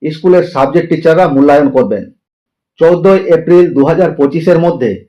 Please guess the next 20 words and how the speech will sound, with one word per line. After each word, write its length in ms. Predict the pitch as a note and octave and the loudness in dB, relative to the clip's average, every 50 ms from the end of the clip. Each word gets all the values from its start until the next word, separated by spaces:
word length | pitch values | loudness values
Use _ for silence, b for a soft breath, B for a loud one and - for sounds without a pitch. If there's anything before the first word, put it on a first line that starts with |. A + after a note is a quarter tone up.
| _ _ _ _ _ _ - | _ _ _ _ _ _ -2
অনলাইন 360 | D3 D3 D#3+ F3 F3+ F#3 F3+ E3+ C#3 | 0 0 2 2 2 2 0 0 0
পোর্টালে 420 | D3 D#3 D#3 F#3 E3+ C#3+ A#2+ G#2 F#2+ - - _ _ _ _ _ - | 0 0 2 2 2 2 0 0 -4 -8 -14 _ _ _ _ _ -4
সেমিস্টার 380 | E3 D#3+ F3 E3+ - F#3+ F3 D#3 | -2 0 0 0 0 0 0 0
ওয়ান, 240 | C#3 D3 D3+ D#3 D#3+ D#3 - | 0 0 0 0 -2 -2 -4
সেমিস্টার 340 | C#3+ C#3+ D3+ D3+ - D#3+ D3 C#3+ | -4 -4 -4 -2 -2 -2 -2 -2
টু, 120 | C#3+ D3 D3 D3+ D#3 D#3+ - - _ - | -2 -2 -2 -2 -4 -4 -6 -12 _ -6
সাপ্লিমেন্টারি 640 | C#3+ C3 - D#3 D#3 D3+ D3 C#3+ C#3 D3 D3 D3 - - C#3+ | -4 -4 -2 -2 -4 -4 -2 -2 0 0 0 0 0 0 -2
এক্সাম 280 | C3 A#2+ C3+ C#3 C#3+ C#3+ - C#3 | -2 0 0 -2 -2 0 0 -2
of 100 | C3+ B2 - - | -2 -2 -2 -4
সেমিস্টার 320 | C3+ C3+ C3+ C3 C#3+ B2+ B2 | -4 -4 -2 0 0 0 0
ওয়ান 240 | B2 C3 C#3 C#3+ D3 D#3+ D#3 - _ _ _ _ _ _ - | 2 2 0 0 -2 -6 -10 -18 _ _ _ _ _ _ -6
এবং 240 | C3+ C3 C3+ C#3+ C#3+ C#3+ C#3 C3+ | -4 -2 0 0 0 -2 -2 -2
প্র্যাকটিক্যাল 560 | - C#3+ C#3+ C#3 - - D3+ C#3 D#3 D#3 D#3 D#3 D#3 - - _ _ _ - | -2 -2 -2 -2 -4 -4 -2 0 2 2 2 0 -2 -6 -12 _ _ _ -6
ও 60 | B2+ B2 A#2+ - | -4 -4 -4 -2
প্রজেক্ট 400 | C3+ C#3 C#3+ C#3 D#3+ D3+ D3+ D#3 - - | -2 -2 0 0 0 0 -2 -4 -10 -12
ইত্যাদির 380 | C#3+ C3 - C#3 C3+ C#3+ B2+ A2+ | -8 -4 -4 -2 -2 -2 -2 -2
মার্কসগুলো 560 | A2+ C3 D3+ D#3 D#3 - C#3+ C#3+ B2 A2 F#2 - - _ _ _ _ _ _ - | -2 -2 -2 -2 -4 -6 -6 -4 -4 -4 -4 -8 -12 _ _ _ _ _ _ -6
আপলোড 320 | B2+ C3 C#3 E3 E3 D#3+ | -4 -2 0 0 0 0
করতে 240 | D#3+ D3+ - - - | 0 -4 -4 -4 -8
হবে। 220 | A2+ G#2 G2 - | -12 -12 -12 -16